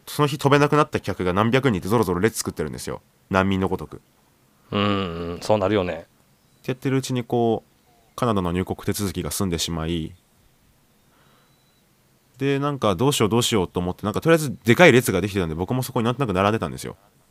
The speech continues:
Speaker 2: うん、わかんないもんだって。
Speaker 1: そう、もうわかんなくて。そしたらなんか前に立ってる、すごい背の高い好青年が僕の方をチラチラ見てるんですよ。
Speaker 2: はい。
Speaker 1: アメリカ系だと思うんですけど。
Speaker 2: うん。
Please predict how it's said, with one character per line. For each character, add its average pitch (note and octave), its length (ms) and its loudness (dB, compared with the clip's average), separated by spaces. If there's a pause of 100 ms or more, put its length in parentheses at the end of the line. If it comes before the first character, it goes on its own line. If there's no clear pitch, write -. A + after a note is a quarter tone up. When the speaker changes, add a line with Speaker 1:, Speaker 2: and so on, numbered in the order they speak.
(160)
Speaker 2:
う G2 60 -8
ん、 F#2+ 480 -4
わ G#2 80 0
か C#3+ 140 8
ん C#3 40 0
な B2+ 80 4
い - 20 6
も F2+ 120 -2
ん F#2 60 -4
だ F2+ 100 0
っ - 40 -4
て。 - 80 -20
Speaker 1:
そ A#2 80 -2
う、 - 20 0
も G#2 80 0
う - 20 4
わ G2+ 60 2
か A#2+ 100 0
ん G#2+ 60 -4
な F2+ 80 -4
く - 100 -18
て。 C#2+ 200 -8 (680)
そ - 40 -18
し - 20 -2
た F3 60 2
ら E3+ 40 2
な E3+ 60 2
ん D#3 40 0
か C3 60 2
前 E3 180 4
に E3 60 0
立 A#2+ 80 2
っ - 20 -2
て - 160 -4
る、 F2+ 340 0 (680)
す - 100 -6
ご D3 100 4
い A#2+ 40 -2
背 - 80 -2
の C#3 80 2
高 G2+ 240 2
い E2 200 -4 (320)
好 - 160 -4
青 B2+ 240 2
年 F2+ 160 -2
が D#2+ 80 -4
僕 F#2 220 -4
の A2 80 -2
方 A2 140 -2
を F#2 60 -2
チ - 100 -2
ラ G#2 100 -4
チ - 80 -10
ラ D2 80 -10
見 E2+ 100 -8
て - 80 -10
る - 80 -12
ん G#1 40 -18
で G1+ 80 -20
す - 80 -14
よ。 - 120 -16 (680)
Speaker 2:
は F#2+ 180 4
い。 - 40 -10 (440)
Speaker 1:
ア F#2 80 -2
メ G2+ 120 2
リ G2 80 0
カ F#2+ 120 -4
系 G#2 140 -2
だ F#2+ 100 -2
と - 100 -8
思 D2+ 120 -8
う - 20 -10
ん C#2+ 40 -12
で C2+ 60 -14
す - 120 -16
け B1+ 80 -14
ど。 A#1+ 140 -14 (460)
Speaker 2:
う G#2+ 60 -6
ん。 F2 480 -10